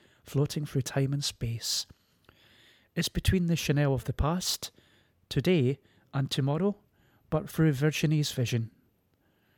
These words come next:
Virginie Viard paid tribute to the castle's famous female residents, and there was a certain but no doubt international irony to the choice of the location. Following a year spent confined to her own personal spaces,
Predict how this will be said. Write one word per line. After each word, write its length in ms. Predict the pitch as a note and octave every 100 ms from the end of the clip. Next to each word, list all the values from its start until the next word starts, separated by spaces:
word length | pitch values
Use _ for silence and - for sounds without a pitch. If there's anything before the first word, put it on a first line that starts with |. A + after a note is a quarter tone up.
| _ _ _ _ _ _ _ _ _ _ _ _ _
Virginie 320 | - E3+ A#3 A#3
Viard 380 | - D#3+ D3
paid 200 | - D3
tribute 440 | - D#3+ D#3+ C#3 -
to 100 | D3
the 100 | C3
castle's 460 | - B2+ - C#3
famous 400 | - C#3+ D#3+ E3
female 360 | - C#3+ C#3+ C#3+
residents, 720 | B2+ B2 B2+ C3 - - - - - - - - -
and 200 | D3+ D#3+
there 60 | D#3
was 180 | D3 -
a 40 |
certain 600 | - F#3+ G3+ - C#3+ C3
but 140 | - C#3
no 160 | D3
doubt 200 | C#3+ C3
international 800 | - C3 - B2+ B2 - D3+ C3
irony 400 | C3 D3 F3+ G3+ -
to 120 | -
the 100 | E3
choice 360 | - C3+ C3 -
of 120 | B2
the 80 | C3
location. 580 | C3 - A2+ - B2 G#2+ _ _ _ _ _ _ _ _ _ _ _ _
Following 360 | - D3 D3+
a 60 | C#3+
year 180 | C3+ C#3
spent 340 | - C#3 C#3+
confined 460 | - C3 - C#3+ C#3+
to 100 | D#3
her 80 | C#3+
own 220 | C#3+ B2+
personal 440 | - D#3+ - G3
spaces, 680 | F3+ - B2 - B2 - -